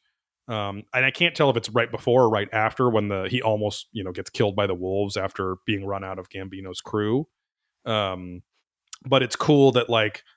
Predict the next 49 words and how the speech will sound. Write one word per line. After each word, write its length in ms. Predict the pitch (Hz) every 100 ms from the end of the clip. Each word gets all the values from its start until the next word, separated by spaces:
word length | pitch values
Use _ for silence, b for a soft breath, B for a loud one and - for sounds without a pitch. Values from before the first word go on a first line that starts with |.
| b _ _
both 280 | 131 123 127
of 140 | 131 107
those 260 | 117 110
moments 400 | 113 113 113 104
were 120 | 110
these 180 | 107 104
moments 440 | 110 107 107 104 -
of, 140 | 98
like, 160 | 104 98
rebirth 580 | 98 110 110 117 113 113
or 140 | 107
evolution 680 | 117 107 98 98 - 117 117
for 120 | 123
Guts, 380 | 117 120 135 -
where 340 | 107 92 92 - _ _ _ _
when 140 | 117 110
he 480 | 143 127 117 113 - 117
was 180 | 113
ready 240 | 110 139 180
to 60 | 131
die 340 | 131 123 107
and 160 | 104 107
the 60 |
wolves 260 | 104 113 107
tried 180 | - 107
to 60 |
kill 240 | - 123 113
him 80 | 104
and 100 | 101
his, 280 | 110 101 - _ _ -
his, 260 | 127 95 - _ _
uh, 200 | 113 104 110
instinct 360 | 135 123 123 110
to 60 | 110
live 180 | 110
just 180 | - 101 -
activated 600 | 110 - 104 98 95 92
and 120 | 95
defended 340 | - 110 101
himself. 540 | 92 92 95 87 87 _ _ _ _ -
And 200 | 127 113
same 320 | - 139 127
thing 200 | 120 110
here, 260 | 139 123 110
Guts 280 | 110 113
is, 120 | 113 107
like, 180 | 107
making 360 | 110 110 104 101
a, 80 | 98